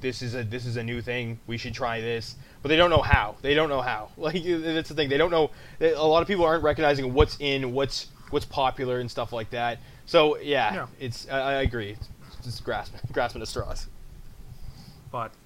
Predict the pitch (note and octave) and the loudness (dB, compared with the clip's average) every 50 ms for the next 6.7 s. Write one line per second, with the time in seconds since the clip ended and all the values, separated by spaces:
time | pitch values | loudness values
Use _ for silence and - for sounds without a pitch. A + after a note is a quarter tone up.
0 | - - - - - - - - - - - - G3 F#3 F3 E3+ F3 F3+ F3+ F3+ | -20 -20 -20 -20 -20 -20 -20 -20 -20 -20 -8 0 2 4 4 4 4 2 -2 -4
1 | E3 D#3 - - G3 F#3 G#3+ A3 C4 B3+ B3 B3 A#3+ A3+ G#3 G#3 G3+ F#3+ - - | -6 -6 -2 -2 -2 0 0 0 0 0 2 2 2 2 2 0 -4 -4 -2 0
2 | G3 F#3 E3+ D#3+ D#3+ E3 E3 F3 F3+ F3 - - - - - - - - - - | 0 0 2 0 2 4 4 4 4 2 0 -8 -12 -14 -16 -14 -14 -14 -14 -14
3 | - - - - - - - - F3 F#3+ D3+ E3 F#3+ D#3 E3 F3 F3 E3+ - - | -18 -20 -20 -20 -20 -20 -2 4 4 4 6 4 0 2 2 2 2 0 -2 -4
4 | E3+ D#3 C#3 D3 D#3 D#3 - - - E3+ D#3 D#3 - - D#3 D3+ D#3+ D#3+ D#3 D3 | -6 -6 0 2 2 2 2 0 -4 -4 -4 -6 -2 0 2 4 4 2 0 -4
5 | - - D3 D3 D3 C#3 B2 D3 C#3+ - - D3+ D3 D3 C#3+ C#3 B2+ - - - | -4 -4 -4 -4 -6 -6 -8 -8 -8 -4 -4 -4 -2 -2 -4 -6 -6 -6 -6 -2
6 | C#3+ C#3 C#3 C#3 C#3 C#3 C#3 C3+ B2+ B2 B2+ B2 B2+ | 0 0 2 2 2 0 0 0 0 0 0 0 -2